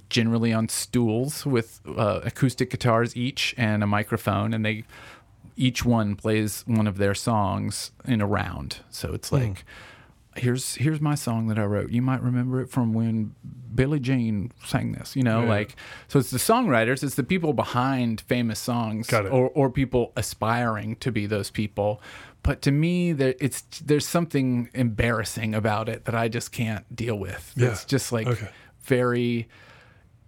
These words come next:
Speaker 1: it's very emotional, but it's also very transparent.
Speaker 2: Sure.
Speaker 1: Like, we wrote these songs, uh,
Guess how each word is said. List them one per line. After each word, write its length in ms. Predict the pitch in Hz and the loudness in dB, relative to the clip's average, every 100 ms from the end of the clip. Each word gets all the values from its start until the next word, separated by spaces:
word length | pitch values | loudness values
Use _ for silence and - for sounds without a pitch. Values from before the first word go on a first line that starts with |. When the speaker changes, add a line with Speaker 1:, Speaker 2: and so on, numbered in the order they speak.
| _ - | _ -6
Speaker 1:
it's 180 | 151 | -4
very 720 | 131 113 135 139 139 139 143 | -4 0 2 2 2 0 0
emotional, 800 | 131 120 113 127 - 156 151 156 | 2 2 4 2 2 0 2 0
but 160 | 143 117 | 0 0
it's 120 | 104 | 0
also 280 | 107 104 123 | -2 0 0
very 260 | 110 113 113 | 2 0 0
transparent. 1040 | 120 107 - - 110 113 135 - - - | -2 -4 -6 -2 2 2 0 -4 -12 -10
Speaker 2:
Sure. 180 | - 107 | 0 0
Speaker 1:
Like, 120 | 98 | 2
we 160 | 127 127 | 2 2
wrote 380 | 120 131 - | 2 2 0
these 180 | 123 117 | -2 -4
songs, 760 | - 131 120 113 107 107 - | -2 -2 0 -2 -2 -6 -8
uh, 80 | - | -4